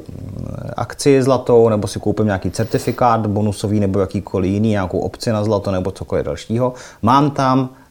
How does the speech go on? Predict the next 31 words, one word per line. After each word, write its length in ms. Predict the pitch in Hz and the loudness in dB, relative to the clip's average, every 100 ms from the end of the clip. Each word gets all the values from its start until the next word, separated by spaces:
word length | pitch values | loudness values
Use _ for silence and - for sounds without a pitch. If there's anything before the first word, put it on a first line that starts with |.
| - | 0
riziko 380 | 107 104 101 | 2 2 0
vypořádání, 800 | 85 90 117 123 117 120 120 120 110 | -2 0 0 2 2 2 0 0 0
mám 180 | 104 | -2
tam 160 | 98 101 | 0 0
riziko 340 | 95 92 90 | 0 -2 -6
protistrany. 720 | - - - 107 120 123 127 139 - - - - _ - - - | -8 -10 -10 -6 -2 0 0 -2 -10 -20 -20 -20 _ -20 -20 2
Povede 380 | 120 113 120 | 4 6 6
se 160 | 113 120 | 4 2
to, 140 | 98 | 0
nepovede 440 | 90 80 117 127 127 | -2 0 2 4 4
se 140 | 127 | 0
to, 320 | 113 120 117 107 | 2 4 4 2
bude 240 | 110 110 | 4 4
ten 180 | 98 113 | 4 0
emitent 360 | 101 104 107 101 | 0 0 0 -2
v 20 | |
pořádku, 500 | 110 107 104 104 82 | -2 0 -2 -4 -4
nebude. 340 | 90 95 113 | -2 2 2
Přijde 280 | 107 - 151 | 4 4 4
nějaký 320 | 156 143 147 | 6 4 2
systémový 540 | 135 127 - 139 131 127 | 0 0 2 2 4 2
šok, 240 | 135 - | 0 -4
s 80 | - | -2
kterým 280 | - 123 117 | 4 6 6
nepočítali 600 | 95 117 113 107 117 107 | 4 0 0 2 4 2
ty 100 | 104 | 0
procesy, 420 | 95 - 104 107 | -6 -6 -6 -6
standardy, 460 | - 104 101 98 | -2 -2 0 -2
které 260 | 104 104 101 | -4 0 0
byly 180 | 95 90 | 0 -2
nastaveny, 480 | 85 - 98 104 | -4 -4 -2 0